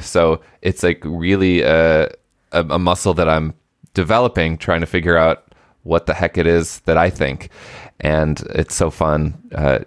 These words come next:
dishing with you two because I feel like I'm in such good hands and you give me so much to think about each and every week.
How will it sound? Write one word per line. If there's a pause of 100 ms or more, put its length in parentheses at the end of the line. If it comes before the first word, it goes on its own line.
dishing
with
you
two
because
I
feel (160)
like
I'm
in
such
good
hands
and
you (500)
give
me
so
much
to
think
about (240)
each
and
every
week.